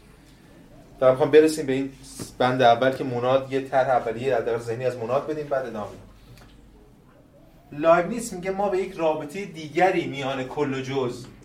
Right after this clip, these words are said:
احتیاج داریم. این رابطهٔ کل و جز، اگه شما کل رو فرض بگیرید، جز از دست میره و به همین دلیل کل از دست میره.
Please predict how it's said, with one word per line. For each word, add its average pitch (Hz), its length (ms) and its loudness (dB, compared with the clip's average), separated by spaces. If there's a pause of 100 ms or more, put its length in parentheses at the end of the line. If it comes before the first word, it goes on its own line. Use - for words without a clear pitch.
(300)
احتیاج 123 520 0
داریم. 92 220 -10 (800)
این 247 180 2
رابطهٔ 180 360 6
کل 165 240 0
و 156 40 0
جز، 147 260 0
اگه 196 180 -4
شما 185 220 -2
کل 220 320 6
رو - 60 2
فرض 156 340 2
بگیرید، 123 380 -4 (440)
جز 202 320 4
از 196 200 2
دست 160 280 0
میره 143 200 -4
و 123 100 -4
به 131 80 0
همین 147 180 -4
دلیل 135 180 -4
کل 175 220 -4
از 165 140 -4
دست 127 240 -4
میره. 113 220 -10